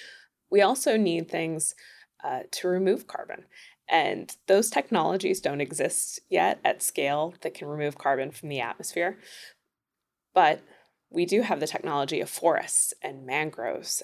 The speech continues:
and wetlands and kelp farms. These nature-based solutions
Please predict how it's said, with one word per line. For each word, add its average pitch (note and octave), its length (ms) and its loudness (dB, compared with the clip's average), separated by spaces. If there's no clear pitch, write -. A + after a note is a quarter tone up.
and C3+ 260 -14
wetlands - 760 -2
and A#2 260 -8
kelp - 320 -6
farms. - 500 -8
These G#3 200 0
nature-based F#3+ 640 2
solutions D#3+ 580 -2